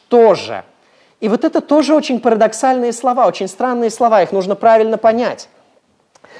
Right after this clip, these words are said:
Дело в том, что любой моралист, любой высоконравственный человек, который ведёт порядочный образ жизни, любой, любое чадо верующих родителей наверняка скажет, услышав эти слова, когда апостол Павел говорит:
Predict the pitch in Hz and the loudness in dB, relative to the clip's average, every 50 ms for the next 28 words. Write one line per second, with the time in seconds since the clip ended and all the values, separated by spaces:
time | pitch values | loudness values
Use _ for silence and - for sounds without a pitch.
0 | - - 170 202 233 214 - 311 294 262 - - - 247 233 240 - - - _ | -10 -2 0 2 2 2 2 2 0 0 0 0 2 2 2 0 -4 -16 -12 _
1 | - 214 214 247 208 220 269 294 285 240 220 220 208 208 202 208 262 311 320 - | -4 -2 -2 0 2 2 2 4 2 2 0 2 2 2 2 2 0 -2 -4 -4
2 | - - _ _ _ _ _ _ _ _ _ _ _ _ _ - 196 220 208 185 | -6 -12 _ _ _ _ _ _ _ _ _ _ _ _ _ -2 0 0 2 4
3 | 269 294 285 277 214 - - - _ - 185 208 - 294 285 285 302 220 208 226 | 6 6 6 4 2 -2 -12 -20 _ -8 -6 -4 -2 -2 -2 0 0 0 2 2
4 | 262 311 285 - - 233 220 214 202 - - 233 214 208 202 208 196 - 185 - | 0 0 -2 -4 -6 -6 -4 -4 -4 -4 -2 0 2 2 2 2 0 -2 -2 0
5 | 202 196 196 208 180 220 214 - 220 214 240 240 190 - - 220 214 196 214 226 | 0 0 2 2 0 0 0 2 2 2 2 2 0 -2 -2 0 0 2 2 0
6 | 208 190 196 285 294 254 202 170 170 143 - - - - - - _ _ - 196 | 0 -2 -2 -2 -2 -2 -2 -4 -6 -8 -8 -10 -16 -20 -20 -20 _ _ 2 2
7 | 233 202 220 277 302 302 262 - - - _ _ _ - - 220 226 202 277 294 | 4 4 6 4 4 4 2 -2 -10 -20 _ _ _ -6 -4 -2 2 4 4 4
8 | 269 233 - - - 269 254 269 247 233 220 208 247 254 247 262 226 - - 226 | 2 2 -2 -2 2 2 4 4 4 2 2 2 2 0 0 0 -2 -4 -6 -4
9 | - 220 220 220 196 254 285 269 - - 156 127 110 101 - - - - _ _ | -2 -2 -2 0 0 -2 -2 -2 -4 -6 -8 -8 -10 -12 -14 -20 -20 -20 _ _
10 | _ _ _ _ _ _ _ - - 233 240 247 240 247 254 240 - 311 311 311 | _ _ _ _ _ _ _ 0 2 4 6 6 6 4 2 0 2 2 2 2
11 | 294 220 - - - - - - - - 277 294 294 269 190 185 156 - - 196 | 2 0 -4 -8 -20 -20 -18 -12 -4 -2 0 2 2 0 -2 -4 -8 -8 -8 -8
12 | - - 226 220 - 214 175 202 175 - 185 - - 202 202 196 175 127 - - | -2 0 0 0 0 0 -2 -2 -4 -4 -2 0 2 4 4 6 4 2 0 -4
13 | - _ _ _ - 190 180 180 202 - 220 208 214 - 202 - 214 185 180 175 | -16 _ _ _ -2 0 2 2 2 2 2 0 -2 -2 0 2 2 2 4 2
14 | 180 185 175 151 | 2 0 0 -2